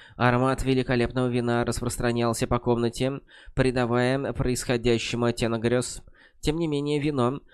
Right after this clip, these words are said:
было не для людей. Вино предназначалось для собаки. В объятиях юноши, у которого мечтало столько женщин, сидела маленькая собачка,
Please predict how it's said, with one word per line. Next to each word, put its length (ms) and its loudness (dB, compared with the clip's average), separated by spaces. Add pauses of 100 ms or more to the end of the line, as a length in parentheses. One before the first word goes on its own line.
(160)
было 460 2
не 280 0
для 220 2
людей. 480 0 (260)
Вино 280 0
предназначалось 800 -2
для 240 0
собаки. 580 0 (500)
В 380 0
объятиях 680 0
юноши, 500 0
у 40 -2
которого 380 -2
мечтало 800 0
столько 420 0
женщин, 540 -2
сидела 400 0
маленькая 480 0
собачка, 640 -2